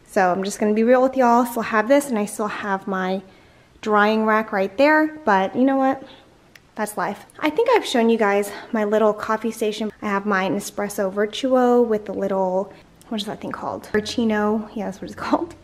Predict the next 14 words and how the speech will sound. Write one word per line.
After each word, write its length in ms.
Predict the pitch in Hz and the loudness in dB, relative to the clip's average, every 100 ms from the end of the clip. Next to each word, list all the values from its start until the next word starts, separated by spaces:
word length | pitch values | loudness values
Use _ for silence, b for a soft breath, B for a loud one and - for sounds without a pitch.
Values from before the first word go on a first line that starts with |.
| - | -16
I 60 | 220 | -12
have 320 | 196 196 190 | -6 -6 -2
a 40 | |
little 220 | 196 196 190 | -2 0 -2
tea 240 | - 247 | -4 -6
strainer, 380 | - 226 214 214 | -4 -4 -2 -2
which 160 | 185 | -2
I 120 | 185 180 | -4 -4
have 220 | 190 180 | -8 -6
not 180 | 180 - | -6 -4
used 300 | 185 196 233 | -6 -4 -2
yet, 180 | 247 | -2
but 120 | 233 185 | -2 -2
whatever. 440 | 180 170 214 262 | -2 -2 -2 -2